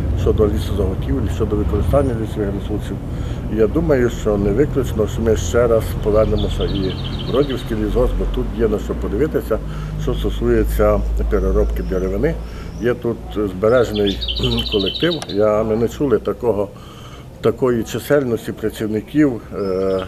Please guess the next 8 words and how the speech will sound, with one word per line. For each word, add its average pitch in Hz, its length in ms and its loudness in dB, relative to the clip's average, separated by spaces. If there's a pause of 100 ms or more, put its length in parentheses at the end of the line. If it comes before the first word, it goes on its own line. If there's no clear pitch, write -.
(100)
в 95 120 -10
жодному 117 480 2
з - 100 -8
тих 120 240 0 (180)
підприємств, 113 420 -2
які 107 180 -4
нас 101 160 -2
приймали, 113 440 -4